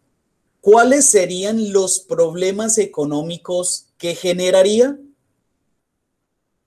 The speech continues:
Vamos a mirar. A, sobrecostos en la recolección, transporte y disposición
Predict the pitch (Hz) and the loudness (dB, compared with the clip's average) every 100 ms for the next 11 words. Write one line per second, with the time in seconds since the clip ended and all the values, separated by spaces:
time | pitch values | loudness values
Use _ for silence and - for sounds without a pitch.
0 | _ - 113 131 147 185 247 - _ _ | _ -14 -12 -8 -4 -4 -4 -8 _ _
1 | _ _ _ _ _ _ _ _ - 202 | _ _ _ _ _ _ _ _ -2 -2
2 | - - _ _ _ _ _ _ _ _ | -2 -12 _ _ _ _ _ _ _ _
3 | _ _ - - 214 214 190 190 - - | _ _ -4 0 4 4 4 0 -2 2
4 | 247 - - - - - - _ _ 147 | 4 4 -4 -12 -12 -12 -12 _ _ -10
5 | 147 151 - 156 147 160 143 131 - 185 | -6 -4 -2 -2 -2 -4 -2 -4 -6 -6
6 | 143 104 - _ _ _ _ _ - 117 | -8 -10 -18 _ _ _ _ _ -8 -8
7 | 120 - - 233 247 233 220 233 233 _ | -6 -4 2 2 2 0 0 0 -10 _
8 | _ - 190 180 180 175 - - 160 151 | _ -12 -10 -8 -8 -6 -6 0 0 -2
9 | 156 139 185 208 226 226 | -8 -6 -2 -2 -4 -8